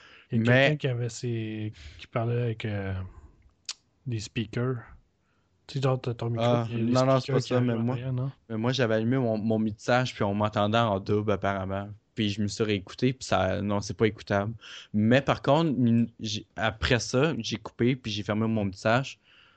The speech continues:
Speaker 2: On a enregistré, mais lui, il fait, il fait des partitions de musique. Il nous a enregistré des petites partitions musicales, des fois, euh, du clavier, des fois de la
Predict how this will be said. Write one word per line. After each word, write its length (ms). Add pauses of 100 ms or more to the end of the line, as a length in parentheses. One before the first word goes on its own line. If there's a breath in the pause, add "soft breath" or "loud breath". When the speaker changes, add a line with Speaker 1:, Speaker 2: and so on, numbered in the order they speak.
Speaker 2:
On 140
a 100 (100)
enregistré, 360
mais 220
lui, 180
il 40
fait, 220
il 140
fait 180
des 140
partitions 580
de 80
musique. 720 (340)
Il 80
nous 120
a 240
enregistré 300
des 160
petites 200
partitions 360
musicales, 560
des 100
fois, 160
euh, 240 (480 soft breath)
du 160
clavier, 420
des 140
fois 140
de 60
la 100